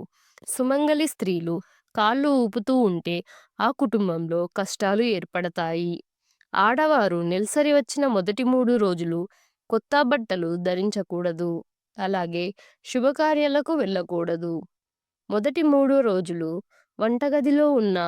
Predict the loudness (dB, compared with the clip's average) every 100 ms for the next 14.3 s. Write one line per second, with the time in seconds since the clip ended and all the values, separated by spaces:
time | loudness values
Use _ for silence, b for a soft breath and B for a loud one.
0 | -2 0 2 2 0 -2 -2 0 2 2
1 | 4 2 2 -2 -4 -2 -2 -2 -2 -4
2 | -4 -8 -10 _ _ _ _ -4 -2 0
3 | 0 0 0 0 2 0 0 2 2 2
4 | 0 -2 -4 -6 -8 -16 -8 -2 0 0
5 | 0 -2 -6 -6 -6 -6 -2 0 0 0
6 | -2 -2 -2 0 2 0 0 -2 -2 -6
7 | -6 b b b -2 2 2 2 0 -2
8 | -2 -4 -2 0 0 -2 -4 -6 -2 0
9 | 0 0 -2 -4 -8 _ _ _ _ _
10 | _ _ _ _ 0 2 4 2 2 2
11 | 4 4 0 -2 0 0 0 -2 -4 -4
12 | 0 2 2 2 0 0 0 0 0 -2
13 | -2 -4 -4 -8 B B _ -2 0 -2
14 | -4 -2 -2